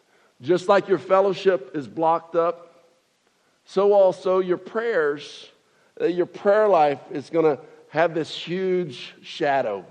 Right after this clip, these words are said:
over it. Uh, your prayers are, uh, you, you, because you have that anger and bitterness, that unforgiveness, it's gonna cause a block in your prayer life. Fourth, God leaves you alone because you're not in fellowship with Him, you're not walking with Him.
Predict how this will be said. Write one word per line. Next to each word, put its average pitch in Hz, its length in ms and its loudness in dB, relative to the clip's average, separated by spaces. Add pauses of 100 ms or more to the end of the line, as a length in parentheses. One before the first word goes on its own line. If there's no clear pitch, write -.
(120)
over 127 360 -4
it. - 120 -12 (800)
Uh, 160 160 0
your 180 240 2
prayers 208 560 2
are, 180 260 0 (280)
uh, 165 60 2
you, 175 120 0
you, 185 460 -8 (100)
because 208 800 2
you 185 160 -6
have 170 300 -2
that 156 180 0
anger 165 360 -2
and 147 120 -8
bitterness, 165 400 -4
that 151 140 -2
unforgiveness, 156 840 -4 (300)
it's - 240 -6
gonna 175 220 -2
cause 147 320 -6
a 139 60 -8
block 131 460 -6 (380)
in 131 100 -6
your 123 120 -10
prayer 160 300 0
life. 113 300 -6 (1160)
Fourth, 233 460 6
God 196 320 4
leaves 196 280 -4
you 190 120 0
alone 190 580 -2 (380)
because 151 380 -4
you're 160 100 -4
not 160 240 0
in 170 120 -4
fellowship 139 440 -6
with 123 140 -8
Him, 160 160 0
you're 160 100 -2
not 156 220 -2
walking 151 360 -2
with 139 120 -2
Him. 160 320 2